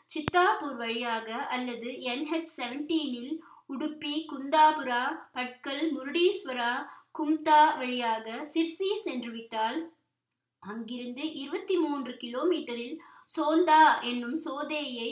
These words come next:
அடையலாம். அவசியம் ஒவ்வொருவரும் தரிசிக்க வேண்டிய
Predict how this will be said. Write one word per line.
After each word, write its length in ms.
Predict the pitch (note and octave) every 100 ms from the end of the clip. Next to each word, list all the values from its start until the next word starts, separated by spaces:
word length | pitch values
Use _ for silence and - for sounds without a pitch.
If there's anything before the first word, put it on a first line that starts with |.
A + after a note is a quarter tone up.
| D4+
அடையலாம். 580 | A3 A3 G#3+ G#3 F#3+ G3+ _ _ _
அவசியம் 640 | G#3+ A3 B3+ - D#4 E4 -
ஒவ்வொருவரும் 720 | B3 A#3+ D4 D#4+ D#4 D#4+ A4
தரிசிக்க 460 | C4 - F4+ F4 D#4+
வேண்டிய 320 | C#4 B3+ A#3+